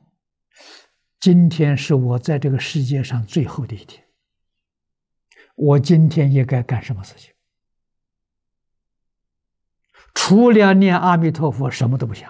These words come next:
了。这一觉睡醒了，明天又来了，啊，那明天就多过一天。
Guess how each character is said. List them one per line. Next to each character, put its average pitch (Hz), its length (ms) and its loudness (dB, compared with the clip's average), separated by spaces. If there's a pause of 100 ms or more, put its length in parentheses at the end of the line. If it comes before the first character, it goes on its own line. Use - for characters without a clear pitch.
了。 - 80 -20 (4000)
这 226 100 2
一 247 220 6
觉 269 200 4
睡 226 220 2
醒 170 240 0
了， 196 120 2
明 175 280 2
天 202 180 4
又 185 140 2
来 123 260 -4
了， 247 180 -10 (580)
啊， 127 240 -14 (260)
那 143 320 2
明 127 380 0
天 151 200 -2
就 131 140 -2
多 175 280 0
过 139 240 -4
一 107 100 -6
天。 - 320 -20